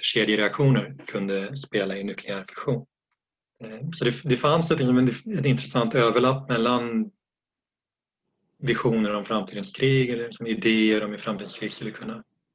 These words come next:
gestalta sig och, eh, eh, och hur det, vad som faktiskt kom, kom att ske.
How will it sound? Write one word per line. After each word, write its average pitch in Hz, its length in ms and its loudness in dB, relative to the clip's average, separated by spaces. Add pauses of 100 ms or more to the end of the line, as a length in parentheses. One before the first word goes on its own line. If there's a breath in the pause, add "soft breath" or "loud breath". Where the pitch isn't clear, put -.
(640)
gestalta 113 420 0
sig 110 220 0
och, 107 200 -4 (180)
eh, 104 380 -2 (500 loud breath)
eh, 104 440 -8
och - 200 -6
hur 101 200 -4
det, 104 260 -8 (420)
vad 104 180 -6
som 101 100 -12
faktiskt - 320 -12
kom, 113 400 -10 (580)
kom 107 160 -4
att - 100 -4
ske. 123 300 0